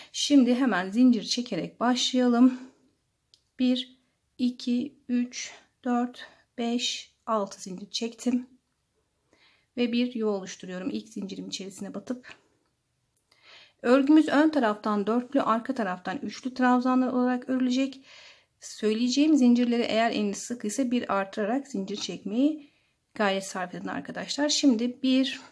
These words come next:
iki, üç, dört, beş zincir. Örgümüzün ön tarafı burası olduğu için iki kere doladım. Dörtlü trabzan yapacağız. Battım, çıktım. Şu an dört tane ilmeğim var. Dört kere de yukarı çıkıyorum. Bir,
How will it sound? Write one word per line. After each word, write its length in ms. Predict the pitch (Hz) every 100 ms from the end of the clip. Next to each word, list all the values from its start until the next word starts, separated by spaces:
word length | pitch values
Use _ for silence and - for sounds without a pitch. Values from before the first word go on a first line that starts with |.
| _ _ - -
iki, 600 | 240 233 - 247 247 - _ -
üç, 540 | 247 247 254 - - _ _ _
dört, 480 | 226 208 202 - - _ _ -
beş 180 | 208 240
zincir. 540 | - 262 254 269 - - - - - _ _
Örgümüzün 580 | 226 254 254 254 247 -
ön 140 | 254
tarafı 320 | 254 208 208 202
burası 300 | 214 214 -
olduğu 300 | 196 208 233
için 240 | 220 262
iki 200 | - 254
kere 300 | 208 185 180
doladım. 520 | 220 254 220 247 262 - _ _ _ _ -
Dörtlü 320 | 214 214 277
trabzan 480 | 254 185 185 180 202
yapacağız. 580 | 240 - 247 240 247 - _ _ _ _ _ _ _ _ _ _ _ _ _ _ _ _ _ 254
Battım, 380 | 262 - 214
çıktım. 420 | 208 254 - 214 240
Şu 140 | 254
an 180 | 233 214
dört 240 | 254 262
tane 220 | 226 196
ilmeğim 480 | 202 202 208 233 254
var. 260 | 254 262 - - _ _ _ -
Dört 240 | 269 294 294
kere 180 | 214
de 40 | 240
yukarı 320 | 214 214 208
çıkıyorum. 640 | - - 180 190 190 202 214
Bir, 480 | 233 - - -